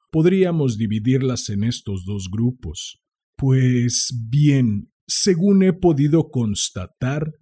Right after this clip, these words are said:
las experiencias de la gente, pertenezcan a una u otra categoría, se limitan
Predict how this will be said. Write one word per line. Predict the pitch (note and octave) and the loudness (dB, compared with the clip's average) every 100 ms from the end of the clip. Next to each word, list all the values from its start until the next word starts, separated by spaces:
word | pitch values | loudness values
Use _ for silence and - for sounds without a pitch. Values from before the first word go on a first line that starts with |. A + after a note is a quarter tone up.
| _ | _
las | - G#2+ - | -8 -6 -2
experiencias | C3 - - D#3+ E3+ F#3 F#3 G3 F3 D3+ | -2 -2 -2 0 2 0 2 0 0 0
de | B2+ | -2
la | A2 F#2+ | -2 -8
gente, | - - D3 E3 E3+ E3 F3 F3+ _ - | -10 -4 0 0 -2 -6 -6 -6 _ -10
pertenezcan | G#2 G2+ - A2 G#2+ C3 D3+ - - E3+ E3+ | -10 -10 -8 -4 0 2 0 -2 -2 -4 -6
a | F#2+ G2 | -8 -8
una | G#2 C3+ D#3+ E3 E3 D#3+ D3+ - | 0 2 4 2 0 -4 -6 -4
u | A2+ B2+ | 0 2
otra | D3+ D3+ F3 D#3+ | 0 -2 -4 -2
categoría, | D3+ - G#2 F#2 G2 A#2+ D#3 D#3 D#3 _ - | -6 -4 -8 -6 -2 0 0 -2 -6 _ -6
se | - D3 | 0 2
limitan | D3 D#3 F3 F3+ F3 F#3 | 4 4 4 0 -4 -4